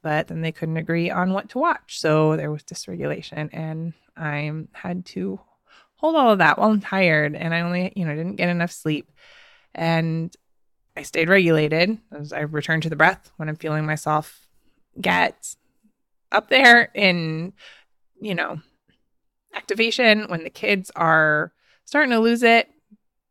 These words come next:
I bring myself back to the adult position.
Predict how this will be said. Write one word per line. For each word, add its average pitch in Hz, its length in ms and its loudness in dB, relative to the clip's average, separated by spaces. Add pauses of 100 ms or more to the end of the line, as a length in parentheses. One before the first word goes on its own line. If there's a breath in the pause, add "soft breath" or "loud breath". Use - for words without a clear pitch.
(320)
I 196 600 -2 (180)
bring 214 180 -2
myself 190 320 -2
back - 220 -4
to 156 80 -16
the 160 80 -4
adult 160 240 -2
position. 156 580 -4